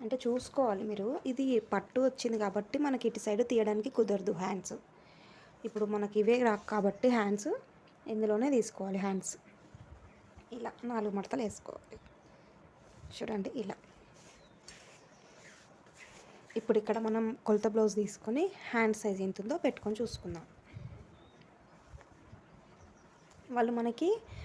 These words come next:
హ్యాండ్ అయితే కొంచెం పెంచమన్నారు, ఒక వన్ ఇంచ్ పెంచమన్నారు. ఇప్పుడు ఇది హ్యాండ్ కాబట్టి ఇప్పుడు దీని సైజ్ ఎంత ఉందంటే మనకి సిక్స్ ఉంది. ఇప్పుడు మనం సెవెన్ పెడదాం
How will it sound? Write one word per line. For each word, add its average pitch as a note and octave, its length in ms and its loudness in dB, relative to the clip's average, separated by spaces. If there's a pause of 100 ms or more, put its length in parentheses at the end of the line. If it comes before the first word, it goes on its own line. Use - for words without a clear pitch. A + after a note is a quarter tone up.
(180)
హ్యాండ్ A3+ 300 0
అయితే G#3 240 -2
కొంచెం B3+ 320 4
పెంచమన్నారు, G#3 640 2
ఒక - 180 -10
వన్ F#3+ 200 2
ఇంచ్ G3+ 220 0
పెంచమన్నారు. F3 640 -2 (500)
ఇప్పుడు G#3 200 -4
ఇది G#3 140 -4
హ్యాండ్ G3 300 -4
కాబట్టి F3+ 420 -10
ఇప్పుడు A#3 220 -6
దీని A3 240 2
సైజ్ G#3 360 2
ఎంత F#3+ 220 0
ఉందంటే F3 400 -2
మనకి A#3+ 280 -2 (460)
సిక్స్ - 300 0
ఉంది. F3 180 -2 (840)
ఇప్పుడు G#3+ 220 -2
మనం A#3+ 160 2 (140)
సెవెన్ G#3+ 300 4
పెడదాం - 280 0